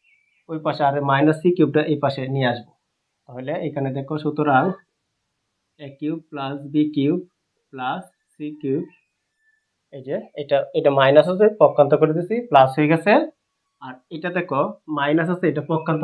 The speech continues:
করে দিলে এটা প্লাস হয়ে যাবে, তাহলে থ্রি এ বি সি। এখন দেখো,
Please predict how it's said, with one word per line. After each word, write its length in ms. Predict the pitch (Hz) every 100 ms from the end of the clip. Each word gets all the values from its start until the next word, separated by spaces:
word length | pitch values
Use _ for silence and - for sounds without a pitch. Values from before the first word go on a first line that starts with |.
| 160
করে 120 | 165 165
দিলে 160 | 185 277 277 151
এটা 140 | 147 143
প্লাস 180 | 143 131 139
হয়ে 140 | 131
যাবে, 140 | 123 123
তাহলে 240 | 135 135 151 185 _
থ্রি 200 | - 151 170 160 151
এ 20 | 190 254 _ _ _ _ 143
বি 80 | 135
সি। 100 | - - _ _ _ _ 156
এখন 200 | 151 160
দেখো, 180 | 147 -